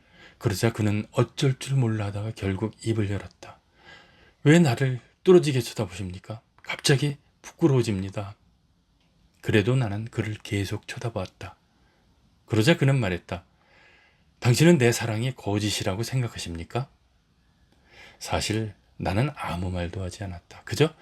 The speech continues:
쳐다보기만 했을 뿐이다. 그런데도 그는 주절주절 늘어놓았다. "왜 이 결혼이 좋지 않게 될 것이라고 느끼십니까? 사실 이 문제에 대해서 나는 깊이 생각해보지 않았습니다. 그래서 나는 당신께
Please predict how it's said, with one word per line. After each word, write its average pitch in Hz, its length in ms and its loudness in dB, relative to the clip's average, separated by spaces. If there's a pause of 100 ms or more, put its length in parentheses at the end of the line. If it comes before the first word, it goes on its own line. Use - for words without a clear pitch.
(180)
쳐다보기만 104 760 -4
했을 - 300 -12
뿐이다. - 420 -18 (1040)
그런데도 160 480 6
그는 185 220 2
주절주절 120 680 0
늘어놓았다. 101 680 -4 (600)
"왜 185 140 6
이 143 160 2
결혼이 135 600 2 (220)
좋지 139 280 2
않게 143 200 2
될 127 160 4
것이라고 117 420 -2
느끼십니까? 107 680 -6 (580)
사실 170 340 0
이 170 160 6
문제에 147 400 6
대해서 127 240 0
나는 117 320 -2
깊이 - 460 -6
생각해보지 117 760 -6
않았습니다. 98 640 -6 (640)
그래서 143 320 6
나는 143 240 2
당신께 113 800 -2